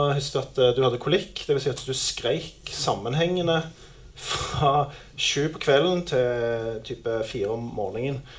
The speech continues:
Men det eneste som gjorde at du satt stille, var at du satt i fanget mitt som babys, og så spilte Championship Manager. Fordi når det blink-, når det ble scoring, så blinkte det, og da lå liksom babyen stille. Eh, så jeg tenker at det var liksom en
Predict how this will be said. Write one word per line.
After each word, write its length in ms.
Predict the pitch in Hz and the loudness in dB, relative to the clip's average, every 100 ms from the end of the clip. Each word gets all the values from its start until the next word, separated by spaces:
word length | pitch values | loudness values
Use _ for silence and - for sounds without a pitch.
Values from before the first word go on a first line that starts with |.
| - - | -20 -8
Men 100 | 143 | 0
det 80 | 156 | 2
eneste 260 | 127 - | 2 0
som 160 | 151 175 147 | -4 -2 0
gjorde 240 | 143 156 | 0 0
at 80 | 151 | -2
du 100 | 147 | -2
satt 220 | 143 - | -2 -4
stille, 300 | - 120 127 | -2 0 2
var 140 | 180 156 | 2 2
at 100 | 143 | -2
du 80 | |
satt 160 | - 139 | -4 -4
i 60 | - | -4
fanget 340 | - - 196 | -2 0 0
mitt 240 | 220 - | -2 -4
som 220 | - - 127 | -14 -4 2
babys, 400 | 123 190 233 - - - - - - | 4 4 2 0 -12 -18 -18 -20 -6
og 140 | - 143 | 0 0
så 120 | - | 0
spilte 380 | - 135 - 127 | 0 0 0 -2
Championship 580 | 131 151 - - 156 - | 0 0 -4 -4 -4 -4
Manager. 400 | 101 120 - - - - - - - - - | -8 -8 -10 -12 -14 -20 -20 -18 -18 -18 -6
Fordi 300 | - 131 123 | 4 6 6
når 140 | 135 | 4
det 60 | 147 | 4
blink-, 260 | 151 131 - | 4 2 0
når 140 | - 156 | 2 2
det 100 | - | 2
ble 100 | - | 2
scoring, 420 | 147 143 123 123 160 | 2 4 4 4 2
så 80 | |
blinkte 360 | 143 127 - - | 0 -2 -2 -2
det, 100 | 147 | 0
og 60 | 131 | 2
da 80 | 120 - - | 0 -6 -4
lå 140 | 120 123 | 0 0
liksom 200 | 113 123 | -2 -4
babyen 280 | 110 117 110 | -4 -4 -8
stille. 320 | - - 101 - - - - | -8 -6 -8 -10 -20 -20 -14
Eh, 920 | 185 - 208 - 214 190 - 123 120 107 - - - - | -12 -12 -12 -12 -12 -8 0 0 0 -4 -12 -14 -16 -10
så 120 | - | 0
jeg 40 | 175 | 6
tenker 180 | 175 175 | 8 8
at 60 | |
det 80 | 170 | 8
var 80 | 190 | 8
liksom 240 | 190 185 175 | 8 6 8
en 220 | 160 | 6